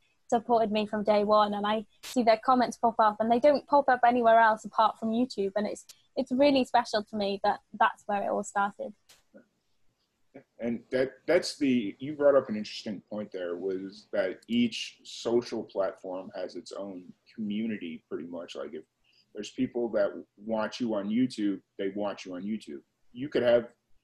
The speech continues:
Speaker 2: a really good following on YouTube, but an even better following on Facebook. But if they watch you on YouTube, they watch you on YouTube, which is
Speaker 1: Yeah.
Speaker 2: really, which is a really interesting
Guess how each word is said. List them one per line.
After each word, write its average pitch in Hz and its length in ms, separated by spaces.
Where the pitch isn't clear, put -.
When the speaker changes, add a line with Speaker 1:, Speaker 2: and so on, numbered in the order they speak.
Speaker 2:
a 110 100
really 120 280
good 120 180
following 117 400
on 107 140
YouTube, 117 420
but 104 160
an 113 120
even 107 260
better 113 320
following 101 540
on 95 120
Facebook. 127 680
But 110 120
if - 100
they 113 120
watch 107 260
you 104 80
on 104 80
YouTube, 113 340
they 101 100
watch - 300
you 64 60
on 82 140
YouTube, 104 380
which - 200
is 95 120
Speaker 1:
Yeah. 226 240
Speaker 2:
really, 120 540
which 147 180
is 135 120
a 127 40
really 143 320
interesting 107 540